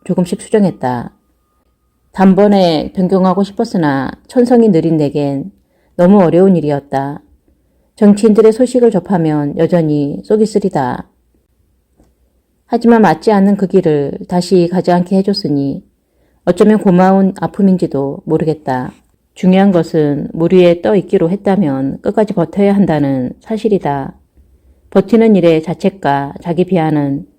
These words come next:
전혀 도움이 되지 않았다. 힘만 더 빠질 뿐이다. 하마터면 그만둘 뻔했다. 혹시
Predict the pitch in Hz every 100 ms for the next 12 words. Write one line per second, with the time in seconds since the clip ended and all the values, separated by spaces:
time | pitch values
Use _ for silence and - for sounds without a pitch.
0 | _ _ _ - 190 202 196 180 196 170
1 | 160 139 143 147 143 135 139 - _ _
2 | _ _ - 254 240 233 208 160 156 185
3 | 208 214 185 165 135 135 143 _ _ _
4 | _ _ - 247 247 247 208 196 175 180
5 | 185 196 175 180 180 - 143 135 - _
6 | _ 226 220 - 165 147 135 220